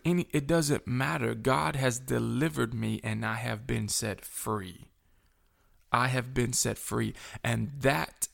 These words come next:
is what the Lord is producing and what he had wanted to produce from the beginning when we opened our doors to the ministry.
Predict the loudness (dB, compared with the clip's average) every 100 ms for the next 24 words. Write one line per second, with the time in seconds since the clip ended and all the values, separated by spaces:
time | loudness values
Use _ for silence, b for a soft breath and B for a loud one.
0 | -2 -2 0 -2 0 0 0 2 2 0
1 | -6 b b b b 0 0 0 0 0
2 | 2 4 4 4 2 0 -2 0 2 2
3 | 2 0 -2 -6 -2 2 4 2 -2 -2
4 | -2 -2 0 0 -2 -2 -2 -2 -2 0
5 | 0 0 -2 B B B B B 2 4
6 | 2 2 0 0 0 0 0 -2 -4 -4
7 | -2 0 2 2 0 -2 -4 -4